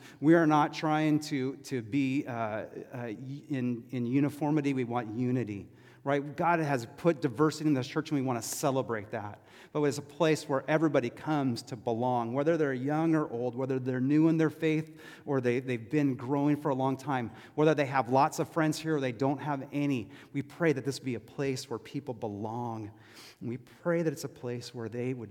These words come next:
encounter Christ, where they would learn how to walk with Him, learn how to abide with Him and sit with Him and hear His voice. And then that we be a community set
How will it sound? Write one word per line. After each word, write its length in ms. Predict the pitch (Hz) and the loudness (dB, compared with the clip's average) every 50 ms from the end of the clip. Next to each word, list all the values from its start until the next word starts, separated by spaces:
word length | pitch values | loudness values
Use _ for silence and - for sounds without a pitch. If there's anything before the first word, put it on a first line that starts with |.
| - - - | -14 -14 -12
encounter 920 | 123 104 107 - - - - - 131 123 123 123 120 120 123 120 120 113 - - _ - | -12 -12 -12 -14 -20 -18 -12 -8 -6 -4 -2 -2 -2 -2 -4 -6 -8 -10 -14 -20 _ -20
Christ, 640 | - - - 101 90 90 85 82 - - - - - _ _ _ _ _ _ _ _ _ _ | -20 -20 -18 -18 -16 -16 -18 -18 -18 -20 -20 -20 -20 _ _ _ _ _ _ _ _ _ _
where 80 | - 123 | -6 -4
they 100 | 123 131 | -2 -2
would 240 | 127 120 107 113 113 | -2 -2 -4 -4 -2
learn 240 | 127 127 131 139 | -2 0 -2 -2
how 140 | 131 120 123 | -2 -4 -4
to 100 | 110 104 | -4 -4
walk 500 | 98 95 90 104 117 131 135 123 127 - | -6 -8 -6 -4 -2 -2 -2 -4 -8 -14
with 140 | - 92 - - - - | -18 -18 -20 -20 -20 -20
Him, 300 | - - 92 85 85 82 _ _ _ - - _ - - 120 113 | -20 -18 -18 -18 -18 -20 _ _ _ -20 -20 _ -18 -18 -16 -12
learn 320 | 135 143 131 131 135 135 131 | -10 -6 -4 -2 -2 -2 -4
how 160 | 120 131 117 | -4 -4 -4
to 160 | 104 104 98 | -4 -4 -8
abide 560 | 101 98 98 - - 117 127 135 131 131 120 | -8 -10 -10 -14 -14 -12 -10 -8 -8 -10 -10
with 240 | 104 101 98 95 _ | -10 -12 -14 -14 _
Him 380 | - 110 107 98 95 92 90 90 | -14 -14 -12 -12 -12 -12 -14 -14
and 100 | 85 85 | -14 -16
sit 420 | - - - - - 185 170 107 | -16 -14 -10 -6 -4 -4 -4 -4
with 220 | - 107 101 98 | -6 -12 -14 -14
Him 320 | 101 101 104 101 95 92 95 - - - - _ - | -14 -14 -14 -12 -12 -14 -16 -20 -20 -20 -20 _ -8
and 180 | 135 117 110 | -8 -6 -6
hear 460 | 107 - - - 180 196 196 190 185 160 | -8 -12 -12 -6 -2 0 2 2 2 0
His 300 | 127 127 127 113 101 101 | -2 -4 -6 -6 -8 -12
voice. 680 | 101 - 113 101 101 107 107 104 - - - - - - _ _ _ _ _ _ _ _ _ _ _ _ _ _ _ _ _ _ _ _ _ _ _ _ _ _ _ _ _ _ _ _ _ _ _ _ _ _ _ _ _ _ | -16 -16 -16 -14 -14 -16 -18 -18 -18 -18 -16 -18 -18 -20 _ _ _ _ _ _ _ _ _ _ _ _ _ _ _ _ _ _ _ _ _ _ _ _ _ _ _ _ _ _ _ _ _ _ _ _ _ _ _ _ _ _
And 180 | - 117 107 107 | -8 -6 -6 -4
then 300 | 113 117 113 104 92 92 | -2 -2 -4 -4 -6 -8
that 100 | 104 - | -10 -10
we 120 | - 101 | -12 -12
be 180 | 98 92 101 101 | -12 -10 -10 -10
a 80 | 95 92 | -10 -12
community 560 | - - - 107 104 104 101 98 90 98 92 - - - - _ _ _ | -14 -14 -12 -10 -8 -8 -8 -8 -10 -12 -14 -16 -20 -20 -20 _ _ _
set 460 | - - - - - 135 117 113 - | -20 -16 -14 -10 -8 -8 -8 -8 -10